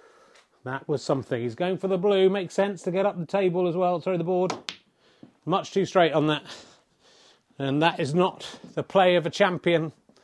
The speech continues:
Gaggly dink, gaggly dink. Me ten, eleven. Me twenty-nine, twenty-four. Me twenty-nine. Ooh. That wasn't so good.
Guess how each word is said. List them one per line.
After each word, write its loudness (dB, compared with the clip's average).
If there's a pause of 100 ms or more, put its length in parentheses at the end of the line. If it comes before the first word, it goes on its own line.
(400)
Gaggly 2
dink, -2
gaggly -4
dink. -4
Me -2
ten, -2
eleven. -2 (120)
Me -6
twenty-nine, -4
twenty-four. 2 (2500)
Me -10
twenty-nine. -2 (3000)
Ooh. 0 (1500)
That -12
wasn't -8
so -6
good. -2